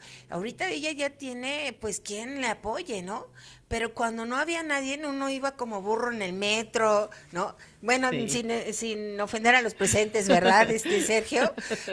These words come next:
Speaker 1: Pero, eh, el que uno va cargando para su tra-, su propio trabajo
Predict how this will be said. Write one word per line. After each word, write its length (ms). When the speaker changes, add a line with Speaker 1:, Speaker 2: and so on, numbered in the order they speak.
Speaker 1:
Pero, 680
eh, 500
el 160
que 400
uno 400
va 240
cargando 920
para 760
su 240
tra-, 340
su 200
propio 360
trabajo 680